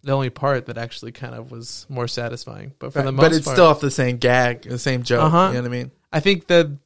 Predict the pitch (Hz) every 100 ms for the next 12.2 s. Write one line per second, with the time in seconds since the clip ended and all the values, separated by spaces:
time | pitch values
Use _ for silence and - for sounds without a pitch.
0 | - 202 196 160 156 156 131 117 - 139
1 | - 139 123 120 - 110 107 117 - 123
2 | 113 117 123 151 - 113 98 104 120 _
3 | _ _ _ - 135 143 139 143 127 117
4 | 117 113 107 _ _ _ _ _ _ 139
5 | - 107 117 117 123 117 - 110 110 113
6 | 107 101 - _ 127 123 110 104 107 107
7 | _ - 202 117 131 123 120 117 110 123
8 | 120 117 117 _ _ _ _ _ 151 175
9 | 160 143 143 127 143 127 - - 139 139
10 | 156 127 139 214 202 196 151 143 139 135
11 | 127 - - 160 123 113 110 113 113 123
12 | 113